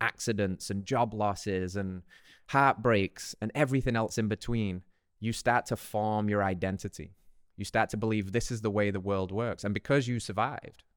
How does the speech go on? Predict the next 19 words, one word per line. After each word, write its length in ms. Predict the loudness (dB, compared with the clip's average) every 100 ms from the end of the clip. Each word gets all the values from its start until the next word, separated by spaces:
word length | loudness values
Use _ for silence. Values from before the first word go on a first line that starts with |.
| _
because 180 | -8 -2
you're 100 | 0
here 220 | 2 2
watching 440 | 2 -2 -2 -4
this 180 | -4 -2
right 180 | -4 -4
now, 300 | -6 -10 -14 _ -4
well, 120 | -2
it 100 | 2
did 200 | 2 2
work. 360 | 0 -6 -8 -16 _ _ _ _ _ _ _
So 100 | -2
you 120 | 0
start 260 | 4 4 4
to 100 | 0
form 320 | 2 2 2
beliefs 380 | 2 2 0 -2
around 260 | -4 -6
things. 360 | -10 -12 -14